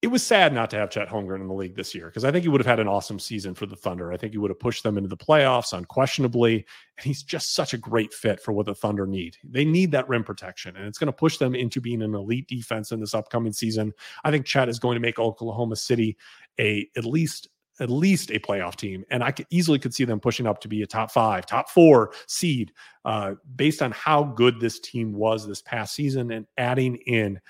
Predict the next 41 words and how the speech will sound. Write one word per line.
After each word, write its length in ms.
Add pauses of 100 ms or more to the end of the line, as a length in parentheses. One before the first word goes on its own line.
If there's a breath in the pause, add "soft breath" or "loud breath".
(240 loud breath)
an 140
elite 500
defensive 560 (100)
anchor 420 (240 soft breath)
like 200
Chet 260
Holmgren. 440 (1000 soft breath)
And 100
I 60
get 180
it. 180 (100)
Y-, 160 (100)
if 100
you're 100
watching 240
on 100
YouTube, 360
you 80
see 240
the 120
goofy 280
picture 340
of 80
the 80
guy. 460
He 60
doesn't 340
look 240
like 220
N 100
B 220
A, 20
any 300 (100)
N 100
B 120
A 60
superstar 560
you've 120
ever 180
seen 280
before. 480